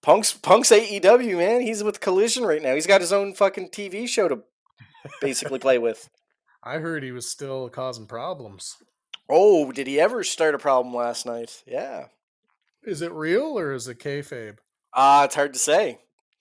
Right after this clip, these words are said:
Speaker 1: because there's been such little talk about the actual implications and fallout from the Brawl Out fallout. Um, so,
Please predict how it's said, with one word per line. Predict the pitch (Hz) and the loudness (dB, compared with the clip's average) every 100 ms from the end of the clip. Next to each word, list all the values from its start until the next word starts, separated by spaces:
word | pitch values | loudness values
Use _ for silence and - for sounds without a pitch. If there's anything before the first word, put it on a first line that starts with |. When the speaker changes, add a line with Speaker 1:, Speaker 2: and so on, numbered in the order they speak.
| - _ _ _ | -18 _ _ _
Speaker 1:
because | 123 143 123 | -8 -6 -4
there's | 139 127 | -6 -6
been | 131 | -4
such | 123 - 151 143 131 | -2 0 -2 -2 -6
little | 143 139 131 | -6 -6 -8
talk | - 135 160 165 | -2 0 0 -4
about | 117 127 156 _ | -6 -4 -6 _
the | 127 131 | -6 -2
actual | 135 - 139 131 127 117 _ _ _ _ _ _ - | -2 -4 -12 -8 -8 -8 _ _ _ _ _ _ -12
implications | 143 - 127 151 147 156 120 | -12 -10 -6 -4 -4 -8 -10
and | 123 - | -12 -4
fallout | 127 135 135 180 185 | -2 0 0 -4 -4
from | 165 156 | -4 -4
the | 151 | -4
Brawl | 156 156 156 160 | 0 2 2 0
Out | 170 | -4
fallout. | - 165 170 196 240 262 - _ _ _ _ _ - | -6 -4 -4 -4 -6 -8 -18 _ _ _ _ _ -10
Um, | 123 123 127 127 123 123 123 120 _ _ _ _ _ _ _ | -6 -4 -4 -4 -6 -8 -12 -20 _ _ _ _ _ _ _
so, | - 139 139 135 135 127 | -8 0 0 0 -4 -8